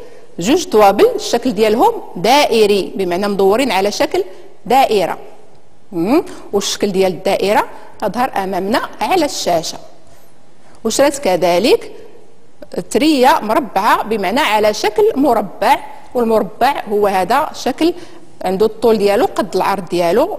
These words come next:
ظهر أمامنا كذلك على الشاشة. وشرات ثلاثة ديال التريات صغار مثلثين بمعنى على شكل مثلث ولا كيشبهوا لشكل المثلث، والمثلث هو هذا الشكل اللي كيتكون من ثلاثة ديال الأضلاع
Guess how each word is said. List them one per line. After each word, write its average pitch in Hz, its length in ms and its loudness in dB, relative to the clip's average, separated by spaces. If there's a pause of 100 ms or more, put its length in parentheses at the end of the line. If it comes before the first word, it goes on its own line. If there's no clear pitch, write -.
ظهر 226 140 -4 (120)
أمامنا 190 360 0
كذلك 165 460 -4
على 156 180 0
الشاشة. 175 520 0 (460)
وشرات 247 580 2 (320)
ثلاثة 302 240 2
ديال 202 200 2
التريات 196 460 0
صغار 196 500 2 (320)
مثلثين 285 840 2
بمعنى 233 240 2
على 247 220 2
شكل 349 360 -2
مثلث 220 760 2
ولا 196 160 -2
كيشبهوا 233 600 2 (280)
لشكل 247 340 0
المثلث، 196 640 2 (280)
والمثلث 285 720 2
هو 196 140 4
هذا 185 200 0
الشكل 359 440 -2 (300)
اللي 190 120 0
كيتكون 220 500 0
من 285 80 6
ثلاثة 202 320 0
ديال 202 220 0
الأضلاع 190 520 0